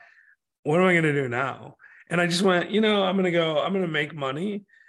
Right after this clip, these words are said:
and I'm gonna travel the world and I'm gonna see old things." And I made myself a little mini bucket list,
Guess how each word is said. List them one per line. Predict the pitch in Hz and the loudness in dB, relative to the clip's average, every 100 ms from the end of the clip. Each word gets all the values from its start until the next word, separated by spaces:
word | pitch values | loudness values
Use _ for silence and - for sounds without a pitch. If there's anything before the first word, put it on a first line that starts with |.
| - | -12
and | 160 | -4
I'm | 165 165 | 0 0
gonna | 147 165 160 156 151 | 0 0 0 0 0
travel | 143 160 151 156 165 | -2 0 0 0 -4
the | 151 | -4
world | 135 139 156 | -2 -4 -4
and | 143 | -8
I'm | 143 | -8
gonna | 139 | -8
see | - 156 | -6 -4
old | 143 139 139 | -2 -4 -4
things." | 165 151 | -6 -4
And | 139 | -2
I | 143 | 0
made | 190 196 | 2 2
myself | 175 165 180 151 | 0 0 -2 -2
a | |
little | 147 160 160 | -4 -4 -4
mini | 147 156 156 | -6 -6 -6
bucket | 131 135 143 127 | -8 -10 -10 -8
list, | 120 123 - | -6 -6 -8